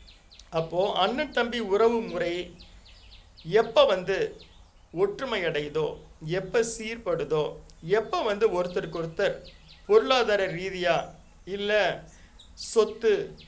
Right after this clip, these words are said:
இல்ல பொருள், செல்வம் அடிப்படை இல்லாம ஒருத்தருக்கு ஒருத்தர் புரிஞ்சு, அண்டர்ஸ்டாண்டிங்கோட, ஒருத்தருக்கு ஒருத்தர் விட்டு கொடுத்து, "சரி, நம்ம தம்பி தானே, ரைட்டு, அ, கொஞ்சம் ஒரு எச்சா கு-, கொடுக்கலாம்,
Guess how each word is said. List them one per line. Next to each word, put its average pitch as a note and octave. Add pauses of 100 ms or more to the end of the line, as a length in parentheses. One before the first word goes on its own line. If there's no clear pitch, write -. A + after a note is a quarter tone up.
(220)
இல்ல G3+
பொருள், G#3 (180)
செல்வம் A3 (140)
அடிப்படை F#3
இல்லாம D#3 (640)
ஒருத்தருக்கு G3
ஒருத்தர் G3+
புரிஞ்சு, F#3+
அண்டர்ஸ்டாண்டிங்கோட, D#3 (240)
ஒருத்தருக்கு G3+
ஒருத்தர் F3+
விட்டு D#3+
கொடுத்து, D#3+ (340)
"சரி, A#3
நம்ம A#3
தம்பி A#3
தானே, G3 (540)
ரைட்டு, F#3+ (480)
அ, F#3
கொஞ்சம் G#3+
ஒரு G3 (440)
எச்சா F#3+
கு-, F#3+
கொடுக்கலாம், D#3+